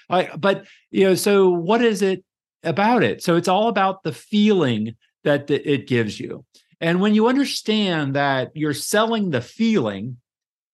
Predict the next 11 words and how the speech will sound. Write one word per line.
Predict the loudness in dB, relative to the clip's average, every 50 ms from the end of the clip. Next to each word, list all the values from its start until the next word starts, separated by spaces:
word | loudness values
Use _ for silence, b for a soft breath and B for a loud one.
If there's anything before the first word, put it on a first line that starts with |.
| _ _ -2 0
as | 2 2 2 2 0 -2 -2
the | -2 -2 -2 -2 -2
outcome | 0 2 2 2 0 -2 -2 0 0 0 0 0 -2 -6 -8 _ _ _ _ _ _ _ _ _ _ _ _ _ -8 -2
versus | 2 2 4 2 2 2 2 2 4 2 2 0 -4 -8 _ _ _ -8
the | -2 -2 -2 -2
stuff, | -2 -4 -6 -6 -4 -2 -2 0 -2 -4 -6 -8 -12 -20 -20 _ _ _ _ _ _ _ _ _ _ _ _ -4
it | 0 0 0 0 -2 _ -8
completely | -4 -4 -4 -4 -4 -2 0 0 0 0 -2 -2
streamlines | -2 -4 -4 -2 -2 0 0 0 -2 0 0 0 0 0 0 -2 -2 -4 -6 -8
how | -8 -4 0 2 2 2 2
you, | 2 0 0 2 2 4 4 4 2 0 -2 -4 -6